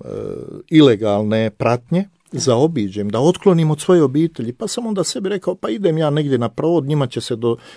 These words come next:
dosaditi, pa idem ovamo, pa idem tamo. One hedonističke dijelove sam sebi smatrao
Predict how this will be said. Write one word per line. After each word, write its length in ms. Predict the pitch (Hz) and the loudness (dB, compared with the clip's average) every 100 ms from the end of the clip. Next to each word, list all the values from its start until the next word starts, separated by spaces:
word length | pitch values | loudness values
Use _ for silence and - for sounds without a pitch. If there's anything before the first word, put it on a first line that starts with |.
| - | -6
dosaditi, 840 | 120 117 - 120 139 147 151 - 131 | -4 -2 0 0 2 0 -2 -4 -2
pa 140 | 135 | 0
idem 300 | 143 143 131 | 0 0 0
ovamo, 360 | 147 147 135 127 | 0 0 0 0
pa 120 | 147 | 0
idem 200 | 143 127 | -2 -2
tamo. 260 | 170 151 147 - _ | -4 -4 -8 -18 _
One 160 | 156 170 | -4 -4
hedonističke 960 | - 143 143 160 190 - 120 - 113 | -2 -2 0 0 -2 -4 -8 -6 -4
dijelove 400 | 107 135 170 151 | -2 -2 0 -2
sam 180 | 123 120 | -4 -8
sebi 280 | - 254 165 | -10 -10 -10
smatrao 640 | - 147 175 190 190 160 | -10 -10 -10 -8 -6 -6